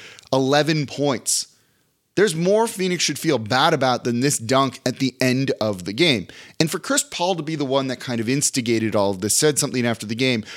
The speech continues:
when there's been multiple instances of him running up the score, is unbelievably ironic. Other, Devin Booker wanna say something? That might be one thing. Chris Paul,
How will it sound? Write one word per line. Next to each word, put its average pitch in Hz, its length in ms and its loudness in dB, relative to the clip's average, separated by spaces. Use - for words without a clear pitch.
when 156 140 -2
there's 180 140 2
been 151 180 -4
multiple 180 460 -4
instances 151 580 -6
of 104 80 -6
him 139 460 -4
running 139 320 0
up - 180 -2
the 113 60 -2
score, 151 520 2
is 185 240 2
unbelievably 190 840 0
ironic. 147 640 -2
Other, 320 240 0
Devin 302 360 2
Booker 240 240 2
wanna 269 200 0
say 254 180 0
something? 254 300 -4
That 254 80 -2
might 247 180 0
be 233 120 -6
one 127 260 -2
thing. 107 320 -4
Chris 226 280 -4
Paul, 208 540 -4